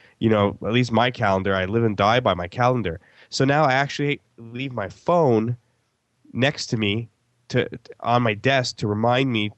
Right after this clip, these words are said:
to get a little hum on the, on the, on the top of the desk. "Oh, there's something I need to look at," 'cause that's the only thing that I have the, the, the hum on my phone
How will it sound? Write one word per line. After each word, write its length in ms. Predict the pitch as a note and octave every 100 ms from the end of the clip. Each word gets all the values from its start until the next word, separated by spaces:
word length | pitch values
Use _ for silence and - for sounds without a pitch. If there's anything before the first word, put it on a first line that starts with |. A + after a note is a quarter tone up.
| -
to 200 | G#2+ G2+
get 220 | G2 A#2
a 140 | A2 A2
little 200 | G#2+ G2+
hum 380 | - C3 B2
on 140 | G#2+ F#2+
the, 80 | F#2+ G2+ -
on 200 | G2+ G2
the, 220 | F#2 F#2+
on 120 | G2
the 80 | F#2+
top 260 | G#2 A2 A2
of 40 |
the 80 | F#2+
desk. 420 | B2 B2 A2+ - _ _ _
"Oh, 240 | - B2+ F#2+ _
there's 120 | - -
something 260 | B2 A#2+
I 60 | A2
need 180 | A2+ A2
to 80 | G2+
look 260 | B2+ D3
at," 220 | F#2+ F#2+ - _ _ -
'cause 100 | A#2
that's 180 | C3+ C3
the 100 | C3
only 240 | A#2+ A#2+
thing 400 | A2+ - C3 C3
that 120 | A2
I 80 | G2+
have 280 | G2+ A2 G#2
the, 380 | G#2 G2 G2 F#2+
the, 260 | F#2 F#2 F2+
the 140 | F#2
hum 240 | F2 A2+ A2
on 80 | F#2+
my 100 | F#2
phone 340 | - A2 G#2+